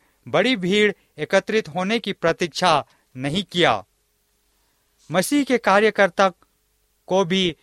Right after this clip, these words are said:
यीशु का उदाहरण लेना है। हो सकता है कि एक ही व्यक्ति उपदेश सुनने वाला हो, परंतु कौन जानता है कि उसका प्रभाव कितनी दूर तक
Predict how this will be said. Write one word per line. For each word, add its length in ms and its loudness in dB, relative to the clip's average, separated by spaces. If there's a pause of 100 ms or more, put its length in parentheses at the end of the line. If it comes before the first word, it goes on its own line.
(160)
यीशु 280 -8
का 140 0
उदाहरण 580 -2 (240)
लेना 300 -2
है। 320 -6 (680)
हो 120 4
सकता 400 0
है 320 2 (560)
कि 180 -10
एक 280 4
ही 120 -4
व्यक्ति 600 0 (200)
उपदेश 480 -2
सुनने 360 -4
वाला 340 4
हो, 400 2 (520)
परंतु 300 0
कौन 340 2
जानता 400 2
है 320 2 (540)
कि 300 -2 (280)
उसका 380 0
प्रभाव 640 2 (320)
कितनी 340 -6
दूर 320 2
तक 300 2